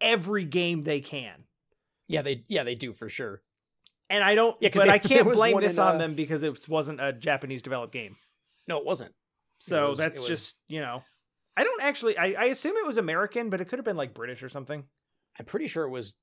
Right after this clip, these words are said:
Speaker 2: U S, like, in California or something
Speaker 1: I,
Speaker 2: like
Speaker 1: that
Speaker 2: that.
Speaker 1: seems right. It seems like a Sega U S A thing, but I, I, I don't wanna say that for sure without knowing. Um, yeah, I, like,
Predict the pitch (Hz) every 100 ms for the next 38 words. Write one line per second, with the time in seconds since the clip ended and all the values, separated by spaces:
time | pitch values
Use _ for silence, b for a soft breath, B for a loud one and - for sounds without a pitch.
0 | - 120 120 104 104 110 101 98 101 -
1 | 123 - - 95 95 - - - 175 160
2 | 202 202 - - 220 214 202 185 131 123
3 | 98 - - 147 143 202 185 175 160 147
4 | 139 156 143 135 127 123 127 120 123 113
5 | 117 110 107 117 117 113 131 110 143 156
6 | 139 131 135 113 101 - - 101 101 _
7 | _ _ 131 117 107 120 113 113 - b
8 | b b b - 151 143 143 139 b b
9 | _ _ _ _ _ _ _ _ _ 214
10 | 302 226 240 247 247 226 -